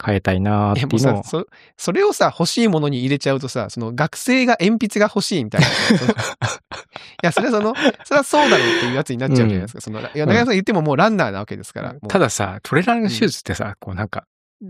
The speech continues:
Speaker 1: なんだろうね、円安の関係もあるかもわかんないけど、ち-、インフレもあるからさ、やっ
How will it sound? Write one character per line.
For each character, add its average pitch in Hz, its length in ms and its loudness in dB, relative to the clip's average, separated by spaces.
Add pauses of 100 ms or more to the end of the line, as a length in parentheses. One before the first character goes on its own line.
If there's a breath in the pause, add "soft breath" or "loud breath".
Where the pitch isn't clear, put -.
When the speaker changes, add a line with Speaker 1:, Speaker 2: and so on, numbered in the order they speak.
(200)
Speaker 1:
な 127 120 -4
ん - 20 -6
だ 98 80 -4
ろ 92 80 -8
う 95 40 -8
ね、 101 140 -10
円 156 160 2
安 202 240 2
の 190 80 2
関 175 160 0
係 190 120 -4
も 180 60 4
あ 170 40 4
る 156 40 0
か 95 100 -2
も 98 240 -4
わ 98 100 -8
か 117 80 0
ん 104 60 0
な 95 60 -2
い 90 40 -6
け 92 60 -6
ど、 98 60 -10 (280)
ち-、 - 200 -4
イ 113 60 2
ン 143 80 4
フ 156 100 2
レ 151 60 4
も 147 100 4
あ - 20 4
る 117 80 0
か - 100 -14
ら - 60 -14
さ、 - 100 -12
や - 40 -14
っ - 40 -20